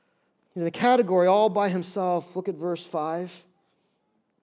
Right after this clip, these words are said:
"On the glorious splendor of your majesty," God lives in glorious splendor, breathtaking beauty, that is.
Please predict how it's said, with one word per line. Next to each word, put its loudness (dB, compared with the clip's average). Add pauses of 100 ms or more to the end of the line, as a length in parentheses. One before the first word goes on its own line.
(1600)
"On -4
the 0
glorious 4
splendor 2
of -2
your 2
majesty," -4
God 2 (1040)
lives 2
in -2
glorious 6
splendor, 0
breathtaking -2
beauty, -4
that -2
is. -10